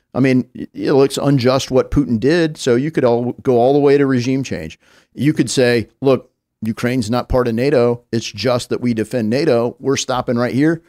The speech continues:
rooting for you, but our focus is here." But you should define it. And if you just have an open checkbook, frankly, it's the worst of all outcomes because the, the Ukrainians want their country.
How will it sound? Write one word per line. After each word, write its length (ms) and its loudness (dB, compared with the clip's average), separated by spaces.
rooting 280 2
for 240 2
you, 180 4
but 220 2
our 180 4
focus 420 0
is 120 -4
here." 220 0
But 280 2
you 140 2
should 480 0
define 540 0
it. 220 -4
And 140 2
if 120 0
you 60 -2
just 180 0
have 140 0
an 140 0
open 320 2
checkbook, 720 0
frankly, 380 0
it's 120 -2
the 80 0
worst 280 2
of 100 0
all 160 4
outcomes 480 -4
because 480 0
the, 320 4
the 120 2
Ukrainians 720 2
want 440 0
their 180 2
country. 500 -4